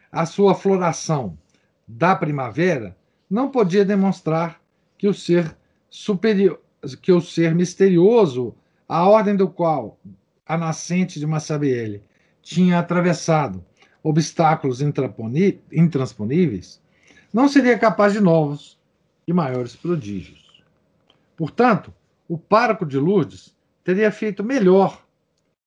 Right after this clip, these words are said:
se exigisse à senhora que se mostrasse aos olhos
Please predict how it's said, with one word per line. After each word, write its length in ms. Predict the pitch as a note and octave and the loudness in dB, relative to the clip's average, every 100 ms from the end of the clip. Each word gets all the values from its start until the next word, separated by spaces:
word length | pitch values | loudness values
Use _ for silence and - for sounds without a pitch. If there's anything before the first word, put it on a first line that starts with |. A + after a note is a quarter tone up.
| _ _ | _ _
se 180 | - | -8
exigisse 640 | G#3 G#3 A#3 D#3+ E3 C#3+ D3+ | -6 -4 -4 -2 -2 -2 -4
à 80 | D3+ | -6
senhora 640 | - E3+ F3 F#3+ A#2+ F#2+ _ _ _ _ | -2 0 2 2 0 -8 _ _ _ _
que 100 | F3 | -8
se 140 | D#3+ | -4
mostrasse 840 | G#3 A#3+ - E3 D#3+ D3+ - D3 D3+ _ _ _ - | 0 0 -2 -2 0 -2 -6 -12 -12 _ _ _ -4
aos 400 | G#3 G3 A#2+ A2 | 2 2 2 -2
olhos 580 | B2+ B2 B2 B2+ _ | -2 -2 -6 -12 _